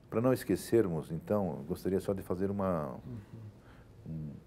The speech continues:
Speaker 1: enfim, uma coisa que também eu acho que vai interessar a muita gente,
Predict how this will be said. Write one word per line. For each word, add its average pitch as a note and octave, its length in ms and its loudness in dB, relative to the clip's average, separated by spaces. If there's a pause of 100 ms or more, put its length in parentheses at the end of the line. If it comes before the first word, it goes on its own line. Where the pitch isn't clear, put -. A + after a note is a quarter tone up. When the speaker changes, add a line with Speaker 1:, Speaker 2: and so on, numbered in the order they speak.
Speaker 1:
enfim, D2+ 260 -6 (460)
uma D#2+ 140 -6
coisa F2+ 280 0
que - 80 -8
também F2+ 400 2 (640)
eu E2 140 -2
acho E2+ 160 -4
que E2+ 80 -6
vai F2 140 2
interessar E2 460 0
a E2+ 60 2
muita E2+ 320 -2
gente, F#2 500 -2